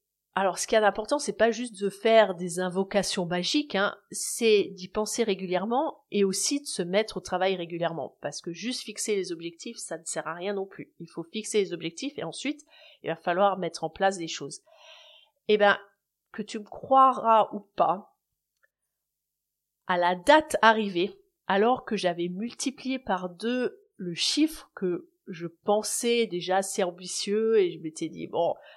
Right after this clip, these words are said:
allez, on va jouer, je vais le multiplier par deux, ce chiffre. » Eh ben,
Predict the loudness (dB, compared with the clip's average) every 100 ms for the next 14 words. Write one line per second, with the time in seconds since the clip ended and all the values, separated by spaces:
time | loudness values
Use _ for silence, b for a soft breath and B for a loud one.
0 | 6 8 8 2 6 6 6 0 0 2
1 | 2 0 -6 0 0 2 -2 -8 -10 -8
2 | -4 -2 -2 -4 -4 -4 -4 -6 -4 -6
3 | -8 -6 -8 b b b b b _ _
4 | _ _ _ -2 2 0